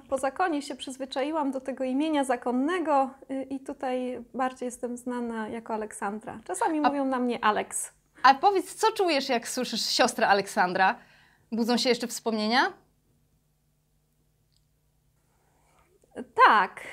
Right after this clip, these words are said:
Speaker 1: y, tak, lubiłam to i czułam się tak w swojej skórze właściwie jako siostra zakonna, tak.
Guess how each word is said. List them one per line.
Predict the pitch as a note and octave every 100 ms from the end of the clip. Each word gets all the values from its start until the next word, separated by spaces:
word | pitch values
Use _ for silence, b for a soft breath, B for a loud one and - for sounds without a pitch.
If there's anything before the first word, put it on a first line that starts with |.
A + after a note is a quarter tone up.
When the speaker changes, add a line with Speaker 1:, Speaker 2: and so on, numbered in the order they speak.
| B B B
Speaker 1:
y, | - C#4 D4+ D4+
tak, | G#4 C4 B3
lubiłam | F4 F#4 G4 D#4+ B3+ B3 B3 B3+ B3 B3
to | B3 A#3 G#3+
i | - C4+
czułam | G#4+ F#4+ D4
się | D4 - D4+ D4 C#4+ C#4+ D4 C#4
tak | F#4 F#4
w |
swojej | - G#4 G#4 G#4
skórze | - A4+ E4+ C4
właściwie | A#3+ A#3+ - A#3 A3+ A3+ A#3 B3 _ B3
jako | A#3 A#3 A3+ A#3 A3+
siostra | A3+ A#3 - A#3
zakonna, | A3+ A#3 A3+ A3 A3+ B3+
tak. | B3+ A3